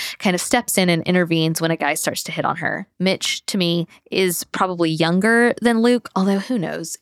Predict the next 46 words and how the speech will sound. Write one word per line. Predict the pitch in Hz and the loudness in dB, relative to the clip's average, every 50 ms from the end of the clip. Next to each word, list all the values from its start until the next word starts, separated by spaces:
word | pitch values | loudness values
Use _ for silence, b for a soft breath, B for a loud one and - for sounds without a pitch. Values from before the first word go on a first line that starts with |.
| _ 165 | _ -8
honestly, | 165 170 165 156 - - 165 165 160 156 - | -6 -6 -6 -6 -6 -4 -2 -2 -2 -4 -4
looking | 185 180 - - 170 165 | -4 -6 -4 -4 -6 -4
back | 156 160 147 147 160 - - - - | -4 -2 -2 -2 -4 -6 -12 -12 -6
at | - 180 - | -6 -6 -4
how | - 170 165 | -2 -2 0
old | 165 165 160 - | 0 0 0 -2
Luke | 190 180 - | -4 -4 -2
Danes | - - 143 - - | -2 -4 -4 -4 -6
was | - - - - | -6 -8 -6 -6
really | - - 196 | -6 -6 -6
supposed | - - - - - | -6 -6 -6 -8 -6
to | - - | -6 -6
be. | - - - B B B B B B - | -6 -6 -8 B B B B B B 0
But | 226 214 - - | 2 2 4 4
in | 233 220 | 4 4
my | 226 214 | 4 2
opinion, | 208 208 - 220 185 185 185 180 170 170 B B B _ | 2 2 0 2 2 4 4 2 2 -2 B B B _
in | 247 233 | 2 2
the | 226 202 | 4 4
book, | 185 180 - | 2 2 2
he | - 190 | 0 0
feels | - - 180 170 185 | 2 2 2 2 2
a | |
little | 175 165 170 165 | 2 2 2 2
younger. | 160 165 170 156 160 156 | 2 2 2 0 0 -2
He | 160 - - 180 | -2 -2 0 0
is | 175 190 190 | 0 2 2
younger | 175 170 175 170 160 156 143 151 156 | 0 2 2 0 2 2 2 2 2
than | 160 165 156 - | 0 0 0 -2
April | 175 170 - - 147 143 160 247 311 - | -2 -2 0 0 0 2 2 2 2 0
in | 202 190 | 0 0
the | 170 165 | 2 2
book. | 165 196 - - - B B B B B B - | 0 0 -2 -4 -10 B B B B B B -2
And | 208 208 190 | -2 -2 0
so | - - 208 196 190 190 185 - - | 2 2 4 4 4 4 4 4 4
Mitch | 196 208 214 214 - - - - | 4 4 4 2 0 -4 -2 0
is | 208 196 185 180 170 | 2 2 2 4 4
this | 180 180 - - | 2 0 2 2
Luke | 175 180 196 202 185 - - - | 2 2 4 2 2 0 -4 -6
type | - - - - 190 190 - - - | -4 -2 0 0 0 0 -2 -6 -4
character | - - 180 170 175 - - 185 165 165 | -2 0 0 0 0 0 0 0 2 2
where | 160 165 160 160 | 2 0 -2 -2
he, | - - 170 165 156 160 B B B B B B B B B _ | -2 -4 -2 -2 -2 -2 B B B B B B B B B _
except | - 202 - - 208 - | -6 -2 -2 -2 -4 -2
he | - - 247 208 | -2 0 0 0
is | 185 165 - - | 0 0 -4 -10